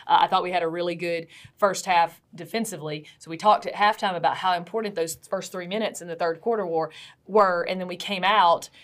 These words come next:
and we didn't have a great three minutes. You know, they score, we score, and then I think they score, like, six points, bang, bang, bang, and take the lead. We have to call timeout, and then we come out. And, and the third quarter is kinda up and down. You know, we, it's close.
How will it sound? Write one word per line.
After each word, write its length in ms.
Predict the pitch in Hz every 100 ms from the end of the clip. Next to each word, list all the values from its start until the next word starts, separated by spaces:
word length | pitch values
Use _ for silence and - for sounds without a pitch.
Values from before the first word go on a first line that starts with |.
| _ _ _ -
and 120 | 170
we 80 | 165
didn't 180 | 214 185
have 160 | 160
a 60 | 156
great 260 | 160 -
three 140 | - 170
minutes. 420 | 151 - - -
You 80 | 175
know, 160 | 160
they 260 | 147 185 196
score, 460 | - - 196 180 185
we 140 | 262
score, 360 | - 233 196 180
and 140 | 180
then 80 | 180
I 60 |
think 180 | - 190
they 140 | 175 175
score, 200 | - 175
like, 200 | 156 -
six 240 | 196 190
points, 280 | - 180 160
bang, 200 | 185 185
bang, 180 | 175 165
bang, 300 | 185 185 170
and 80 | 165
take 180 | 160
the 80 | 160
lead. 300 | 180 180 175 - - -
We 80 |
have 140 | 170 175
to 80 | -
call 180 | 190
timeout, 520 | 190 202 190 185 185 - - -
and 100 | 170
then 80 |
we 80 | 170
come 180 | 180 202
out. 240 | 180 180 190
And, 80 | 202
and 140 | 240
the 40 |
third 280 | 240 254 240
quarter 260 | 254 233 226
is 100 | 220
kinda 260 | 220 208
up 200 | 202 208
and 140 | 214 202
down. 320 | 190 202 202
You 80 | 196
know, 120 | 185
we, 220 | 196 190
it's 140 | 190 -
close. 380 | 208 190 190